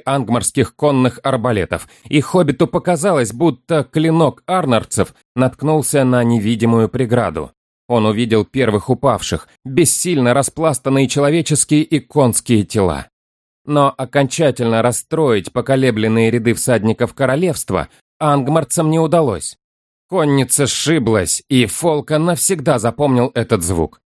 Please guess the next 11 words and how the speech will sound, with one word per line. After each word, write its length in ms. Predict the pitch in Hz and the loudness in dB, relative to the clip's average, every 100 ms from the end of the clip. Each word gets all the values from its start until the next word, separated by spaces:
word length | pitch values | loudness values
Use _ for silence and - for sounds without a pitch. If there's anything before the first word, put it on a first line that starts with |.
| _ | _
в 80 | - | -6
котором 340 | 127 123 107 101 | -4 0 0 0
смешались 580 | - 98 113 104 92 - | -2 -2 0 0 -2 0
крики 300 | 113 107 107 | -2 0 0
людей, 400 | 101 95 135 110 | 0 0 0 2
лязг 300 | 113 - 113 | 0 -2 -2
оружия 460 | 113 147 113 131 | 0 0 0 -2
и 220 | 139 143 | 0 -2
треск 540 | 123 _ 143 170 156 - | -2 _ 0 0 -2 -2
ломающихся 920 | 135 117 131 156 135 - 139 - 147 | 0 2 0 0 0 -2 -2 0 0
копий. 540 | - 143 104 82 67 | 2 0 0 -4 -8